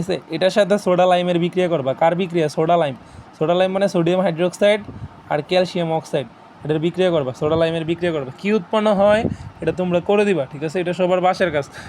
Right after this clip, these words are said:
তাহলে একটা উডসের বিক্রিয়ার বাসার কাজ থাকলো, আর একটা কিসের বিক্রিয়ার বাসার কাজ থাকলো? তো এই ডিকার্বক্সিলেশন বিক্রিয়ার বাসার কাজ থাকলো। এগুলা দিয়ে কী করে? এগুলা দিয়ে মূলত অ্যালকেন প্রস্তুত করে, মানে অ্যালকেন তৈরি করা হয়, ঠিক আছে? আর শোনো, যেগুলা পড়াইলাম আমরা, আমরা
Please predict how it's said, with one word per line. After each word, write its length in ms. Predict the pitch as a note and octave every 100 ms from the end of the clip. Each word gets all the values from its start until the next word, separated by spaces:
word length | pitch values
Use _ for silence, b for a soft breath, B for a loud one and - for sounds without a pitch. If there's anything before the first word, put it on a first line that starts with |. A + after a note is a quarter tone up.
| B
তাহলে 140 | F3+ G3+
একটা 120 | F3 G#3
উডসের 280 | G3+ - A3 G3+
বিক্রিয়ার 280 | F#3 A3 G#3+
বাসার 220 | G#3 G#3 G3
কাজ 100 | G3 G#3+
থাকলো, 240 | F#3+ F#3+ G3+
আর 80 | F#3
একটা 140 | E3+ F3
কিসের 260 | F#3 F#3+ F3
বিক্রিয়ার 260 | F3+ F#3+ F#3
বাসার 220 | F3+ F3+ E3
কাজ 100 | E3+
থাকলো? 220 | G3+ D#3 D3+ C#3+ C#3
তো 80 | F3+ A3 B B B
এই 60 | D#3 D3
ডিকার্বক্সিলেশন 800 | F#3+ G#3+ G3+ G3+ - F3 D#3 F3 E3
বিক্রিয়ার 280 | E3 F3 D#3+
বাসার 220 | E3 E3+ D#3
কাজ 100 | D3+
থাকলো। 180 | - C#3+ C#3+
এগুলা 160 | D#3+ F#3+
দিয়ে 120 | F#3+ E3+
কী 60 | G3+
করে? 140 | G3+ G#3
এগুলা 180 | F#3 F3+
দিয়ে 120 | F3 F#3
মূলত 200 | F3+ F3 G3+
অ্যালকেন 420 | F3+ F#3 E3+ G3 C4 - B B -
প্রস্তুত 300 | G3 G3+ G3+ E3
করে, 120 | E3 B2+
মানে 100 | C#3+ F3
অ্যালকেন 340 | G#3+ F#3 F#3+ F3
তৈরি 160 | G3 G3+
করা 140 | F#3+ C#3+
হয়, 120 | B2+ A2+
ঠিক 120 | C3+ D#3
আছে? 160 | G#3 F3 - B B - D3
আর 80 | D#3+
শোনো, 180 | G3 G#3 F3
যেগুলা 260 | D#3+ F3+ F#3+ F#3+
পড়াইলাম 380 | A3 G3+ F3+ E3+ D#3
আমরা, 120 | C#3+
আমরা 120 | D3